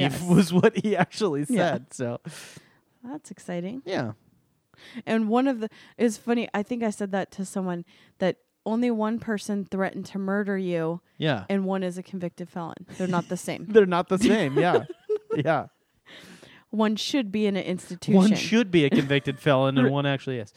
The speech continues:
Speaker 1: Yeah.
Speaker 2: Well, actually, well, okay, whatever.
Speaker 1: Um, so what was your goal? In
Speaker 2: My goal, the only one that I can remember, was to,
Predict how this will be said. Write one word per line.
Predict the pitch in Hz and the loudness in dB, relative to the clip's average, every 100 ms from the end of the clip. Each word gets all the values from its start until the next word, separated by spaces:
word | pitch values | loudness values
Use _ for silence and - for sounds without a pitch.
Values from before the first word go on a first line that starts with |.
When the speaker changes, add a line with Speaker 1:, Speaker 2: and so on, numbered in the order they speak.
| - | -12
Speaker 1:
Yeah. | 170 - _ | -10 -10 _
Speaker 2:
Well, | 127 | -2
actually, | 117 113 95 - _ _ _ _ | -2 -2 -8 -12 _ _ _ _
well, | - - _ | -18 -18 _
okay, | - - | -20 -20
whatever. | - - - _ _ - - _ _ _ | -20 -20 -20 _ _ -20 -20 _ _ _
Speaker 1:
Um, | - 196 180 175 170 170 - _ - | -2 0 0 0 -2 -6 -14 _ -16
so | - 240 226 214 | -2 2 4 4
what | 208 226 - | 4 2 2
was | 240 226 | 0 0
your | 220 208 220 | -2 -4 -2
goal? | 214 190 180 | -2 0 -2
In | 180 - - _ | -4 -10 -18 _
Speaker 2:
My | 160 170 | 2 4
goal, | 185 190 185 185 185 - | 4 6 6 6 2 4
the | 165 | 4
only | 185 196 | 6 4
one | 190 190 | 2 2
that | |
I | 175 | 2
can | 180 180 | 2 0
remember, | 156 143 151 202 131 | 0 2 2 4 2
was | 123 131 - | 2 0 0
to, | - 147 135 135 | 2 4 4 2